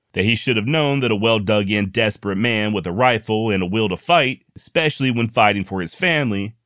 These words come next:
could put up one hell of a mighty defense. But I wasn't there, and I'm not gonna play armchair general on this one. All I know is that when the smoke cleared on that January morning in eighteen seventy-three,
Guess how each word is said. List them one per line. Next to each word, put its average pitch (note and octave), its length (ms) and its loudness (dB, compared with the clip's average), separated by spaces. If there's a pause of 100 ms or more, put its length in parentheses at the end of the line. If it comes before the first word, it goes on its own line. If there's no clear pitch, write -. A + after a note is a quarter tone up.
(140)
could A2+ 140 -4
put C#3 160 2
up A2+ 200 2
one A#2 180 0
hell A2 220 4
of G2 80 0
a F#2+ 60 2
mighty G2 340 2
defense. D#2 720 -8 (800)
But F#2+ 100 0
I A#2+ 140 4
wasn't A#2+ 280 2
there, D#2+ 320 -6 (100)
and E2 140 -4
I'm F2+ 120 2
not A2 180 4
gonna A2+ 120 0
play A#2+ 220 0
armchair A2+ 480 0
general G#2 540 0
on F#2 160 0
this A2 180 0
one. - 220 -16 (500)
All F#2 240 2
I A#2+ 140 4
know A#2+ 260 2
is A2 160 -2
that G2 160 0
when G2+ 100 0
the F#2 60 -2
smoke G#2+ 300 -2
cleared G#2+ 340 0
on G#2 80 0
that G2 160 0
January G2+ 500 0
morning A2+ 520 0
in F#2 120 0
eighteen F#2+ 360 -4
seventy-three, G#2+ 880 -2